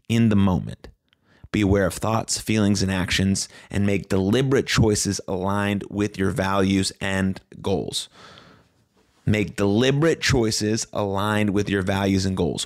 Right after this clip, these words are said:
What are your values and goals? What are your first principles? What's your personal philosophy? What values do you want to live by? You have to first know all of these things. What's your massive transformative purpose? What's your one thing? What's your, your wildly important goal? What's your target?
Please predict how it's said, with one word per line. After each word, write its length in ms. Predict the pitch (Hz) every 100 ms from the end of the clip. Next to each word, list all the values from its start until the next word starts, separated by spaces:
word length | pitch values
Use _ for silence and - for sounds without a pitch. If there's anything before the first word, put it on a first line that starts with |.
| -
What 240 | 101 113
are 240 | 87 120 117
your 160 | 110
values 500 | 98 101 95 85 95
and 220 | - 98
goals? 360 | 95 80 - - - - - -
What 180 | 104
are 60 | 113
your 120 | 113
first 300 | 107 107 104
principles? 640 | 113 104 - 87 - - -
What's 260 | 104 104 -
your 80 | 101
personal 420 | 104 104 110 104
philosophy? 600 | - 101 101 95 90 95
What 220 | 92 104
values 480 | 92 101 98 101 101
do 80 | 98
you 60 | 98
want 120 | 95
to 60 |
live 180 | 101 101
by? 220 | 95 95 - - -
You 100 | -
have 140 | 123 120
to 100 | 113
first 340 | 117 120 110
know 360 | 98 104 107 101
all 240 | - 101
of 100 | 98
these 240 | 95 101 -
things. 300 | 104 92 90
What's 180 | 104
your 100 | 107
massive 360 | 101 101 98 98
transformative 640 | - 98 - 101 98 -
purpose? 420 | - 101 85 - - - - -
What's 260 | 101 -
your 120 | 107
one 240 | 98 104 98
thing? 280 | 110 92 -
What's 260 | - 98 -
your, 220 | 101 92 _
your 220 | 101 98
wildly 400 | 95 101 101 101
important 400 | 98 - 101 98
goal? 220 | 98 92
What's 200 | 95 92
your 120 | 98 98
target? 520 | - 113 104 87